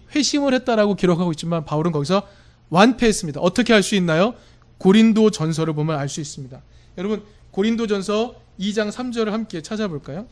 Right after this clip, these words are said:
고린도 전서 이 장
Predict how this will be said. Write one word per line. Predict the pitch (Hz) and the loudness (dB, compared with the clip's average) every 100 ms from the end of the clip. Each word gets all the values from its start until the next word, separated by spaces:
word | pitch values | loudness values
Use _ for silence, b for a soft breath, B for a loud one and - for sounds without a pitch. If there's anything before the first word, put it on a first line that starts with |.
| - _ _ - - - - - - _ - - - _ - _ _ _ _ - _ _ _ _ _ _ _ - - | -20 _ _ -20 -20 -20 -20 -20 -20 _ -20 -20 -20 _ -20 _ _ _ _ -20 _ _ _ _ _ _ _ -20 -6
고린도 | 160 185 196 180 | 0 2 4 2
전서 | 165 175 | 0 -2
이 | 151 170 | -4 -2
장 | 151 147 226 | -2 -2 -4